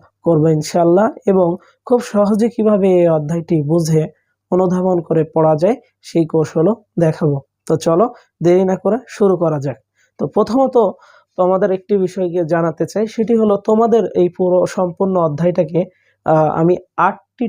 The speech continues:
টপিক্সের মাধ্যমে, আহ, একত্রিত করেছি। যে আটটি টপিক্স তোমরা যদি বুঝতে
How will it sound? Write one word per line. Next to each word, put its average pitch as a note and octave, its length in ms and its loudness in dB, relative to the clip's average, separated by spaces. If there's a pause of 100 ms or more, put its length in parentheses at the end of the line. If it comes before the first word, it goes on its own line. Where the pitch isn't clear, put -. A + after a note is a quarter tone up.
টপিক্সের F#3+ 580 -2
মাধ্যমে, D#3+ 420 -2 (400)
আহ, D#3+ 260 4 (140)
একত্রিত E3+ 440 -6 (120)
করেছি। F3 320 0 (160)
যে F#3 60 2 (160)
আটটি - 300 -6
টপিক্স F3+ 380 0
তোমরা E3 280 0
যদি F3 140 2 (100)
বুঝতে F#3 260 0